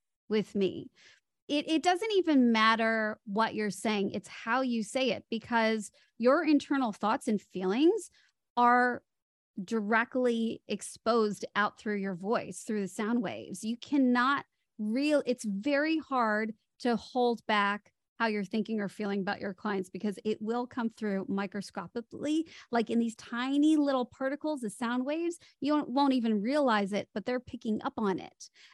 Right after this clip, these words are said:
And so they're affected by however your internal state is. It's coming out every time you speak. So if you're not able to, uh, be aware of that or to control that, chances are you could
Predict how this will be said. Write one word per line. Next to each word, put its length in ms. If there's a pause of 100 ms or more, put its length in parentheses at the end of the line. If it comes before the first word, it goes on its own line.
And 180
so 380
they're 320
affected 640
by 220
however 420
your 220
internal 800
state 400 (120)
is. 440 (280)
It's 140
coming 320
out 240
every 220
time 280
you 120
speak. 560 (320)
So 340 (100)
if 460
you're 300
not 280
able 360 (160)
to, 920
uh, 380 (280)
be 140
aware 340
of 120
that 400
or 380
to 240
control 460
that, 260 (600)
chances 380
are 140
you 160
could 280